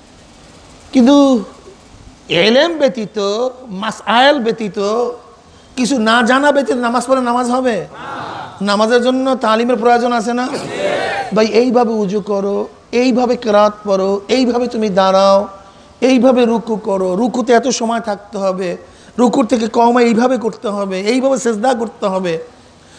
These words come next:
তা মাসাইল ব্যতীত নামাজ পড়া, তাই দাওয়াত দিয়ে উৎসাহিত করছি, উদ্বুদ্ধ করছি,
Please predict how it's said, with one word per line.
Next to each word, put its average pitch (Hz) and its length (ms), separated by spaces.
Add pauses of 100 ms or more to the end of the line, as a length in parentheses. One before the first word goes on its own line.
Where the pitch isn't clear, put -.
(160)
তা 220 100
মাসাইল 233 480
ব্যতীত 269 200
নামাজ 247 320
পড়া, 262 300 (960)
তাই 220 100
দাওয়াত 226 380
দিয়ে 294 140
উৎসাহিত 294 400
করছি, 233 260
উদ্বুদ্ধ 262 360
করছি, 175 440